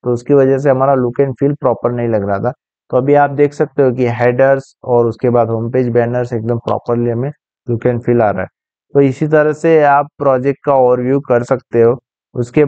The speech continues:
बाद नेक्स्ट वाला है यहाँ पे टेक्स्ट, तो मेरे को प्रॉपर लग रहा है, लेकिन कंटेंट जो टेक्स्ट है यहाँ पे नॉर्मल्स, उसका मैं स्टाइल्स यहाँ पे चेंज कर दे रहा हूँ, क्योंकि यहाँ पे अभी रोबोटो यूज़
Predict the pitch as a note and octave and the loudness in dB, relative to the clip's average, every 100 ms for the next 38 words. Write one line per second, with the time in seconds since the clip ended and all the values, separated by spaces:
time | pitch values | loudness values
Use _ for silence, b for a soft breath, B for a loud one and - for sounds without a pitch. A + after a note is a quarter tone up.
0 | C3 C#3+ C#3+ C#3 C3+ C#3 C3 C#3+ C3+ C#3 | 2 0 0 -4 -4 -4 -2 0 2 2
1 | C3 C#3 C#3+ B2 A#2+ C#3+ C#3+ - B2 - | 2 2 2 2 0 -2 -2 0 0 0
2 | C#3+ C3+ C3+ C#3+ E3 D3 C3 C3 B2+ C#3 | -4 -2 -2 -2 -2 -2 0 0 2 2
3 | C#3 B2 B2 C3+ C3 A#2+ A#2+ B2 C#3 C#3+ | 2 0 -4 -8 -4 -2 -2 -2 -2 -2
4 | C3+ C#3 - B2 C3 C3 - C#3+ B2 A#2 | -2 -2 0 0 0 -2 -2 0 2 -2
5 | A#2+ D#3+ b b _ - A#2+ A#2 C3 D3+ | 0 -2 b b _ -4 0 0 0 -4
6 | D3+ - A#2+ - C#3 C#3 - B2+ A#2+ B2+ | -6 -10 -6 -2 -2 -2 -4 0 2 0
7 | B2+ A#2 A#2 C3 A#2 A2+ - G#2+ G2 G2+ | -2 -2 -2 -2 -4 -4 -4 -4 0 0
8 | G2+ G#2+ A2 B2 B2 A#2 B2 C3 C3 C#3 | -2 -2 -4 0 2 2 2 0 2 2
9 | A#2 A2+ A2+ A#2+ A2+ G#2 | 0 0 -2 -2 -2 -4